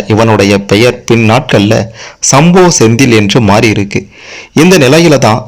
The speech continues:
இந்த சம்போ செந்திலினுடைய கூட்டாளியாக இருப்பவன் மொட்டை கிருஷ்ணன்.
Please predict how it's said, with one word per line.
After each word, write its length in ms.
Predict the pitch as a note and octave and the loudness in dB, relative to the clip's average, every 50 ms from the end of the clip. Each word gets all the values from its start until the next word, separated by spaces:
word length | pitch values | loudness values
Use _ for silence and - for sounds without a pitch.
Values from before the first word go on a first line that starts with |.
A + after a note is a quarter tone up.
| - - | -12 -4
இந்த 240 | - C#3 C#3 B2+ B2+ A#2+ A#2+ - - - - - | -2 0 0 2 2 0 0 -2 -8 -16 -10 -6
சம்போ 380 | - - C3 D3+ E3+ F3 F3+ D#3+ C#3+ | -2 0 0 2 2 2 2 2 2
செந்திலினுடைய 720 | - - A#2 B2 B2 C#3+ C#3 B2+ A#2+ A2+ G2+ G#2+ G#2+ G#2 G2+ | 2 0 0 2 2 0 0 0 0 0 0 0 0 0 -2
கூட்டாளியாக 680 | - - D3+ D3+ D#3 D3+ C#3 C3 A#2+ A2+ A2+ A2 G#2+ A2+ | -2 -2 -2 0 2 0 0 2 2 2 2 2 2 0
இருப்பவன் 520 | G2+ F#2+ - G#2+ G#2 A#2+ G2+ F#2+ A#2 G2+ F#2+ - D3+ | 0 0 0 -2 -2 -2 -2 0 -2 -4 -6 -8 -4
மொட்டை 380 | B2 G#2 G#2+ G#2 - - C#3 A#2+ A2+ | -2 -2 -2 -2 -2 -2 -2 -2 -2
கிருஷ்ணன். 520 | - - G2+ G2+ - - A#2 G#2+ G#2 G#2 | -4 -4 -2 -2 -2 -2 -2 -4 -4 -4